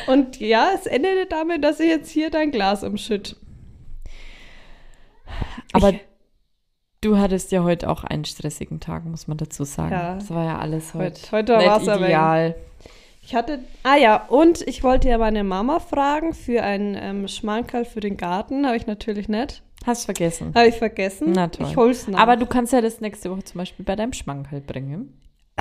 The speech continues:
Speaker 1: Das ist
Speaker 2: Falls
Speaker 1: eine
Speaker 2: es
Speaker 1: gute
Speaker 2: ein guter
Speaker 1: Idee.
Speaker 2: Schmankerl
Speaker 1: Das
Speaker 2: ist.
Speaker 1: ist eine sehr gute Idee.
Speaker 2: Okay.
Speaker 1: Mach mal so.
Speaker 2: Dann machen wir's so. Gibt's News vom Springbrunnen oder von dem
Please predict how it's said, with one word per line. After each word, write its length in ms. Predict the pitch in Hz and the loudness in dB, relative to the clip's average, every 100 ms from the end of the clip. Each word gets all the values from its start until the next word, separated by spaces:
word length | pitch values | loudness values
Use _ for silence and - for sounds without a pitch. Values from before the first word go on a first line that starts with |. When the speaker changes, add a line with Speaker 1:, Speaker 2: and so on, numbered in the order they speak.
| - _ - | -12 _ 2
Speaker 1:
Das 220 | 254 254 | 2 2
ist 140 | 220 | 0
Speaker 2:
Falls 260 | 214 202 220 | 4 4 4
Speaker 1:
eine 80 | 233 | 2
Speaker 2:
es 60 | |
Speaker 1:
gute 100 | 240 208 | 4 4
Speaker 2:
ein 100 | 226 | 4
guter 140 | 220 | 4
Speaker 1:
Idee. 140 | 208 190 | 6 6
Speaker 2:
Schmankerl 680 | 196 165 170 180 - - 170 | 4 -4 -4 -6 -10 -6 -4
Speaker 1:
Das 120 | 240 | -2
Speaker 2:
ist. 80 | 294 | -2
Speaker 1:
ist 160 | 240 240 | -2 0
eine 180 | 226 220 - | -2 -4 -12
sehr 280 | 220 - 233 | -14 -4 -2
gute 300 | 214 208 - 196 | -2 -6 -8 -6
Idee. 320 | 190 190 185 | -4 -4 -4
Speaker 2:
Okay. 180 | 147 147 | -8 -4
Speaker 1:
Mach 180 | 226 214 | -2 0
mal 140 | 202 | -2
so. 220 | 190 190 180 | -4 -6 -6
Speaker 2:
Dann 100 | 185 | -6
machen 160 | 185 | -6
wir's 180 | 185 - | -6 -10
so. 160 | - 160 - - - - | -12 -12 -14 -20 -8 0
Gibt's 320 | 269 - - | 0 0 -4
News 360 | 233 247 277 | -2 0 -2
vom 200 | - 233 | -4 -4
Springbrunnen 880 | 226 - - 190 185 - 151 156 156 | -4 -6 -4 -2 -4 -8 -10 -8 -8
oder 220 | 165 165 | -4 -4
von 260 | 160 165 165 | -2 -4 -4
dem 360 | 160 156 160 | -4 -4 -6